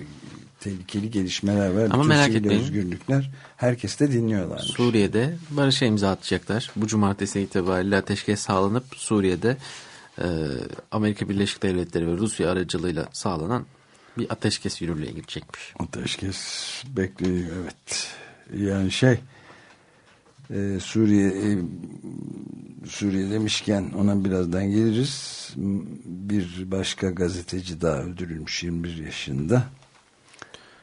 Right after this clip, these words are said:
Speaker 2: Daraya'da.
Speaker 1: Daraya'da, evet. Meksika'da bir bıçaklanarak öldürülen bir gazeteci var. Tabasco eyaletinde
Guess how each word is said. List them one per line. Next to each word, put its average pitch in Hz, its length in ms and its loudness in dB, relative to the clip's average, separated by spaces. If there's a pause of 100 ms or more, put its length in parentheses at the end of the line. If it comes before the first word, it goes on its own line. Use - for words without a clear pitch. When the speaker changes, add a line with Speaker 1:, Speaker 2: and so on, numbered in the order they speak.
(420)
Speaker 2:
Daraya'da. 98 500 2 (600)
Speaker 1:
Daraya'da, 90 840 0
evet. - 640 -4 (240)
Meksika'da 107 840 -4 (120)
bir - 440 -8
bıçaklanarak 92 800 -2
öldürülen 82 560 -4
bir 87 140 -12
gazeteci 104 680 0
var. 101 300 -2 (180)
Tabasco - 840 -4 (160)
eyaletinde 92 880 -2